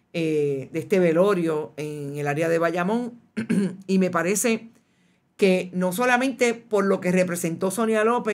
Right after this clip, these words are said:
sino que deberíamos estar hablando mucho, mucho, mucho de lo que significa que estas mujeres en los años donde no era posible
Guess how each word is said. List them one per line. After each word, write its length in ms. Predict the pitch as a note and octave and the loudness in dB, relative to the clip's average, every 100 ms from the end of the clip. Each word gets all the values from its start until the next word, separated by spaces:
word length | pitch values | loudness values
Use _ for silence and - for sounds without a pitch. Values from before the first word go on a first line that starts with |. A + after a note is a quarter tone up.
| - | -6
sino 340 | - F3+ E3+ | -6 -4 -4
que 100 | C#3+ | -4
deberíamos 540 | E3 D#3+ D#3 G3 A3 A3 | -4 -2 0 0 0 -2
estar 240 | F#3+ G#3 | -2 -2
hablando 360 | G3+ G#3 G#3+ G3+ | 0 -2 0 0
mucho, 540 | G3 C#4+ D4 G#3+ F3+ | 0 -2 -2 -2 0
mucho, 560 | F3+ A3 C4+ - G#3 - | 0 -2 -4 -4 -4 -6
mucho 640 | D#3+ F3 A3+ A3+ - C#3+ B2+ - _ _ _ _ | -6 0 2 2 -2 -10 -12 -20 _ _ _ _
de 160 | - F#3 | 0 2
lo 140 | F#3 | 2
que 340 | F3+ F3+ F3 - _ _ _ _ | 0 -2 -4 -10 _ _ _ _
significa 760 | - A#3+ G#3 G3+ G3 C4+ C#4 A3+ | -4 -2 0 0 2 2 2 4
que 60 | |
estas 240 | A3+ A#3+ A#3+ | 2 4 2
mujeres 460 | A3+ A#3 A#3+ B3 | 4 4 4 2
en 80 | G3+ | 2
los 220 | F#3 F3+ | 0 0
años 360 | A3 B3+ B3+ G#3 | 0 2 2 2
donde 520 | G3 F#3 F3 F3 F3 | 0 2 2 0 -2
no 380 | F3 F3+ G#3 A#3+ | -4 0 2 2
era 260 | B3 C4+ B3 | 4 2 2
posible 840 | G#3+ F#3+ - B3 A#3 G3 D3+ B2+ | 0 -2 -2 0 0 0 0 -4